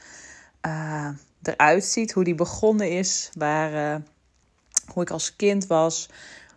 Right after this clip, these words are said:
Hoe ik als tiener, in mijn studentenjaren en nu als moeder en volwassen vrouw. Hoe ik daarmee omga. Maar ook wat ik mijn eigen kinderen mee wil geven over gewicht en over voeding en over beweging. Op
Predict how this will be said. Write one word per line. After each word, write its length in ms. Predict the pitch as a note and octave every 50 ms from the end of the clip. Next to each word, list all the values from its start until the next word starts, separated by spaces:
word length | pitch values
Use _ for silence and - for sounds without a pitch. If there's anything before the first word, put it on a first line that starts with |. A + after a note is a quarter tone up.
| _ _ _
Hoe 140 | _ - F#3
ik 80 | F#3 -
als 240 | D#3+ E3 - - _
tiener, 460 | - B3 A3+ A3 A3 G#3+ G#3+ G#3 G#3+ - - _ _
in 160 | - E3 E3
mijn 260 | D#3 D#3 D#3 D#3 D#3 -
studentenjaren 1120 | - - - - G3+ G3 E3+ F#3 F#3 F#3 F#3 F#3 F#3 F3 D#3+ D#3 D#3 D#3 D#3 D#3 D3+ D3+ -
en 140 | D3+ D3 C#3+
nu 160 | D3 D3+ D3
als 220 | - D3 D3 -
moeder 440 | - C#3+ C#3 D3 D3+ D3 D3+ D3 D3 -
en 220 | - C#3+ C#3 D3 C3
volwassen 540 | - - D3+ D3 C#3 D3 D3 - - D3+ C3+
vrouw. 460 | - - C#3+ C#3 C#3 C#3+ D3 D3+ D3+ - - - - - - - _ _
Hoe 200 | _ - F3+ F#3+
ik 140 | F#3 F#3 -
daarmee 320 | E3+ D#3+ D#3 D#3 D3+ -
omga. 680 | D3+ D#3 D#3 D#3 - - - C#3+ C3+ C3+ A2+ C3+ - - _ _ _ _ _ _ _ _ _ _ _ _ _ _
Maar 220 | _ D#3+ D#3+ D#3+ -
ook 220 | - E3+ E3+ E3 - - C#3+
wat 260 | D#3+ D#3+ F#3 F#3 -
ik 300 | - F3+ E3+ - - - -
mijn 280 | E3+ D#3+ D#3 D#3+ D#3+ -
eigen 400 | D3+ D#3 E3+ G3 F#3+ - - -
kinderen 500 | - D#3+ D3+ D#3+ E3+ F3 F#3 F3+ F3 E3+
mee 240 | F3 G3+ A#3+ B3+
wil 100 | G#3+ F3+
geven 480 | E3+ - - - C#3 D3 C#3+ C3+ D3 -
over 280 | - D#3 D#3 D#3 D#3+ D#3+
gewicht 580 | - - D#3+ C#3 D3 D#3 D#3+ D#3+ - - -
en 180 | - D3+ D#3 -
over 360 | C#3 C#3+ C#3 C#3+ C#3+ C#3 C3+
voeding 640 | - - - - D#3+ D#3+ D3+ D#3 D3+ D3 D3+ D3+ D3+
en 140 | D3+ - -
over 260 | - D3 D3+ D3 C#3
beweging. 600 | C#3+ D3+ D3 C#3+ D3 D3 D3 D3 D3 D3 C#3+ C#3+
Op 160 | C#3+ C#3+ -